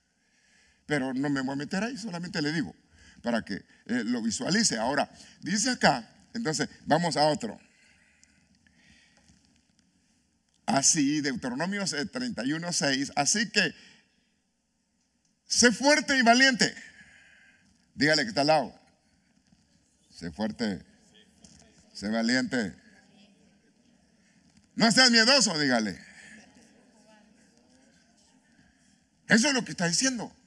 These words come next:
Ni sientas pánico. Bueno, una persona que le da pánico, le da pánico, se frisa, no actúa, no reacciona.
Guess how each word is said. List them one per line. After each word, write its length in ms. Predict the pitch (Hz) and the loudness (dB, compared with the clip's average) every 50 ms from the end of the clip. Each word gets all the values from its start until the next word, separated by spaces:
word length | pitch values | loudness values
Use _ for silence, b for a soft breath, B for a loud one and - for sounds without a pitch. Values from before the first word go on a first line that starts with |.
| _ _ _ _ _ _ _ _ _ _ _ b b b b b b b b b b b b | _ _ _ _ _ _ _ _ _ _ _ b b b b b b b b b b b b
Ni 240 | - 220 254 262 233 | 4 4 6 6 6
sientas 760 | - - 226 254 277 311 330 320 - 311 302 294 247 - - - - 160 - _ _ - | 4 4 6 6 6 6 6 4 4 4 4 6 4 0 -2 -6 -16 -18 -18 _ _ 4
pánico. 640 | - 302 294 247 226 214 165 - - 151 123 - - _ _ _ _ _ _ _ _ _ _ _ _ _ _ _ _ _ _ _ _ _ _ _ _ _ _ _ _ _ _ _ _ _ _ _ - | 4 6 6 6 4 2 0 -2 -4 -6 -6 -6 -8 _ _ _ _ _ _ _ _ _ _ _ _ _ _ _ _ _ _ _ _ _ _ _ _ _ _ _ _ _ _ _ _ _ _ _ -4
Bueno, 320 | - 147 190 208 175 123 - - | 0 2 2 2 2 -2 -6 -8
una 220 | - 139 160 185 180 | -6 -2 0 0 0
persona 420 | - - 240 - 185 190 185 165 | 0 -2 -2 -2 0 2 0 0
que 120 | - 143 139 | 0 0 -2
le 80 | 135 | 0
da 180 | 139 151 156 - | 2 0 0 0
pánico, 560 | - 165 170 175 180 160 - - - 151 - - | -2 -2 -2 -4 -8 -12 -10 -10 -8 -8 -8 -6
le 160 | - 123 117 | -6 -4 -2
da 80 | 123 131 | -2 -2
pánico, 500 | 107 - 170 175 175 185 - - 156 123 B B B | 0 0 0 0 0 -4 -6 -6 -6 -6 B B B
se 220 | B - - 135 127 | B -12 -10 -10 -10
frisa, 460 | - - 156 160 165 156 - 104 92 | -8 -8 -6 -4 -4 -4 -6 -6 -8
no 160 | 107 123 139 | -8 -6 -6
actúa, 440 | 139 139 - - 156 160 151 123 113 | -8 -8 -8 -8 -6 -6 -4 -4 -6
no 160 | 120 123 135 | -6 -6 -6
reacciona. 720 | - 147 139 127 123 - - - 151 151 147 135 117 90 | -6 -4 -4 -4 -6 -6 -8 -8 -8 -6 -4 -4 -6 -6